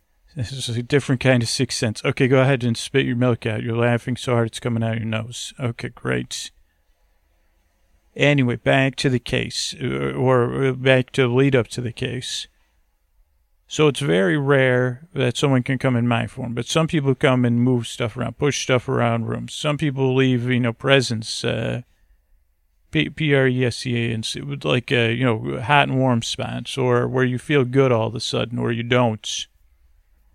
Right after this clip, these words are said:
You know, there's a lot of ways, uh, to, from, to come from the big farm to Earth, but it's very rare even so. Percentages, I think it is genes. I'm not sure if that carries over our D N A, but I, I'm not sure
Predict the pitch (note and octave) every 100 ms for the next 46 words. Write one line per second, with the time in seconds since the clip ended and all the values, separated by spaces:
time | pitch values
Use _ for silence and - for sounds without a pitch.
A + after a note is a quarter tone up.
0 | _ _ D3+ D3 B2 A#2+ D3+ F3+ F#3 E3+
1 | D3 D#3 D3+ C#3 C3 B2 - - - D3
2 | C#3 C3 B2+ - - C#3 C3 C3 C3 C3+
3 | C#3 B2+ B2+ C#3 D3+ C3+ - C3 A#2 C3
4 | A#2+ D3 C3 A#2 A2+ - - D3 D3 A2
5 | - - B2 C3 A#2+ A#2+ B2 C#3 C3+ A#2+
6 | B2+ B2 A#2+ A#2 A2+ G#2+ - D#3 B2 G#2+
7 | - A2+ D#3+ D3 B2+ C3 B2 G#2+ - -
8 | _ _ _ _ _ _ _ _ _ _
9 | _ _ _ _ - A#2 A#3 A#3 G3+ D#3+
10 | C3 B2+ F3+ A#2 G#2 - B2+ B2+ C#3+ D3+
11 | D3 - F3 C#3 A#2 B2+ B2 - D3 C3
12 | A#2+ C#3+ B2 A#2+ A#2 A#2+ C3 B2 C3 A#2+
13 | A2 - A#2+ C3 - C#3+ D3+ C#3+ - D3
14 | B2